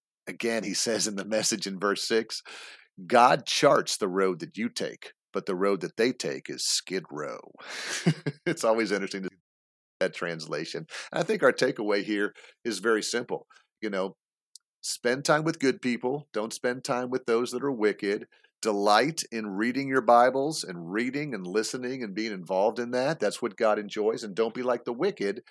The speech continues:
uh, which leads to the ways of destruction. I think that's a great takeaway for all us today as we begin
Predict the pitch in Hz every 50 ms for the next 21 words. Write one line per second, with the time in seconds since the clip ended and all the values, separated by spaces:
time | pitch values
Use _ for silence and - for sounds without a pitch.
0 | - _ _ _ _ _ - 107 107 107 104 101 107 95 - - 110 117 123 120
1 | 113 - - 127 120 123 120 107 117 117 113 123 120 - 120 117 117 113 - -
2 | _ _ - 127 - - - 120 139 - - - - _ _ _ _ _ _ _
3 | _ - - 98 104 98 - 104 92 98 104 104 107 - 113 107 - - 101 104
4 | 101 92 - 90 - 87 101 101 110 104 - - 101 85 90 90 90 92 - -
5 | 92 85 76 90 78 73 90 87 85 82 82 82